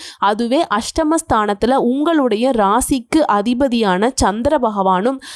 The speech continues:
அவருடன் சேர்த்து சனி பகவானும் வக்ர கதியில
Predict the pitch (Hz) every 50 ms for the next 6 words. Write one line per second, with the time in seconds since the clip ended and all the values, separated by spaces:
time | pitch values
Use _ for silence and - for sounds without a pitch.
0 | - - - 180 202 220 262 285 294 302 285 254 311 311 311 - 262 233 202 190
1 | - - 277 302 - - 269 185 196 240 277 277 277 254 233 220 202 196 185 190
2 | 226 277 285 254 208 190 190 220 226 294 320 311 233 214 196 185 190 226 254 262
3 | 240 220 233